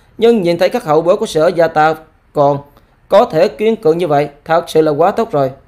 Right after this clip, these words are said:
Cô Vũ đại ca, huynh phải nhanh quay lại, chúng ta đều dựa vào huynh để bảo vệ đó. Đông đã cô Vũ, Sở gia bây giờ do đệ trưởng quản, chúng ta đều dựa vào đệ.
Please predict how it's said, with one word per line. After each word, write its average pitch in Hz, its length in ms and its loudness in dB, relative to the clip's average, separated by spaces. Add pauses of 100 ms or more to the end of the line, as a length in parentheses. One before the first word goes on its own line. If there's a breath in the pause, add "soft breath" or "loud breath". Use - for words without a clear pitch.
(1800)
Cô 185 160 6
Vũ 160 160 4
đại 151 140 2
ca, 151 320 0 (760)
huynh 185 260 0
phải 180 240 0
nhanh 180 180 0
quay 175 120 2
lại, 156 340 0
chúng 226 220 -2
ta 190 180 2
đều 165 180 0
dựa 175 140 0
vào 165 180 2
huynh 185 140 -2
để 175 80 2
bảo 160 180 0
vệ 147 180 -2
đó. 175 200 -2 (2250)
Đông 160 180 4
đã 170 100 2
cô 165 160 0
Vũ, 160 280 2 (160 loud breath)
Sở 170 180 2
gia 190 200 2
bây 185 140 2
giờ 151 300 0
do 196 160 2
đệ 147 180 -2
trưởng 165 180 -4
quản, 156 200 -2 (500 soft breath)
chúng 240 220 2
ta 185 180 2
đều 160 240 2
dựa 165 140 2
vào 156 140 0
đệ. 139 260 -2